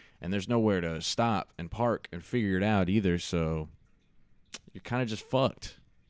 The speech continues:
Or I was kinda fucked, but no, no, no, not, nothing like that this time.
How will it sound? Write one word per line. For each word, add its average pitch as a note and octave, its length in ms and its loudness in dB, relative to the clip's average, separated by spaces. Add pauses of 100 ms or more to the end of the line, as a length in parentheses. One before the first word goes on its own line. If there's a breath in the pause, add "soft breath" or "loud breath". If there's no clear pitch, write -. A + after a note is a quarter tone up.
(1120)
Or - 280 -14
I G#2+ 140 2
was F#2+ 200 0
kinda D#2+ 220 -4
fucked, - 400 -10
but C2 160 -12 (960)
no, C#3+ 180 4
no, G#3+ 80 4
no, D3 260 2
not, D#3+ 600 0
nothing B2+ 480 -2
like F#2+ 240 -6
that E2+ 240 -4
this F2+ 180 -8
time. D2+ 300 -12